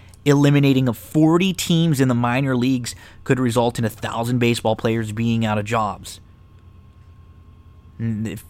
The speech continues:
if, you know, the final thing it says is fewer people playing baseball is never, ever a good thing. So a ton going on in the world of baseball, a ton of news about how they're trying to get the league back together, stuff about the Red Sox, um, stuff about all the different possible, um,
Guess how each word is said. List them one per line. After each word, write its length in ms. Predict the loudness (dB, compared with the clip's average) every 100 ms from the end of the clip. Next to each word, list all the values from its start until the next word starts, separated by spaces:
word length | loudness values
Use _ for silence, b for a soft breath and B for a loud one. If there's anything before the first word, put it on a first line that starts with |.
| -10
if, 140 | -8
you 80 | -6
know, 60 | -6
the 80 | -4
final 280 | -4 -4
thing 180 | -2 -4
it 60 | -2
says 260 | -2 -2
is 120 | -4 -6
fewer 320 | -4 -2 -2
people 340 | -2 -4 -4
playing 300 | -2 -2 0
baseball 440 | 0 -2 -2 -2 -2
is 120 | -2
never, 320 | -2 -2 -4
ever 300 | -6 -10 -10 -10
a 100 | -10
good 280 | -8 -8
thing. 400 | -10 -8 -8 -8
So 300 | -8 -6 -6 -12 B B B B B
a 140 | -2
ton 680 | -2 -8 -6 -2 0 -2 -6 -14 b b b
going 300 | 0 0 2
on 200 | 0 0
in 100 | 0
the 60 | -2
world 300 | 0 0 -2
of 100 | -4
baseball, 420 | -4 -4 -4 -6
a 40 |
ton 220 | -4 -2
of 80 | 0
news 260 | 0 0 -2
about 220 | -4 -4
how 120 | -4
they're 140 | -4 -4
trying 240 | -4 -4
to 80 | -4
get 140 | -4
the 60 | -4
league 220 | -4 -2
back 200 | -2 -2
together, 520 | -4 -2 0 0 -2 B B B
stuff 240 | -8 -6
about 240 | -6 -10
the 80 | -8
Red 240 | -2 -2 0
Sox, 540 | 0 0 -2 -4 -12 B B
um, 260 | -8 -6 -6
stuff 200 | -4 -4
about 160 | -2 -2
all 80 | -2
the 40 |
different 460 | -2 -6 -10 -16 -8
possible, 680 | -4 -4 -4 -4 -2 -2
um, 360 | -2 -4 -8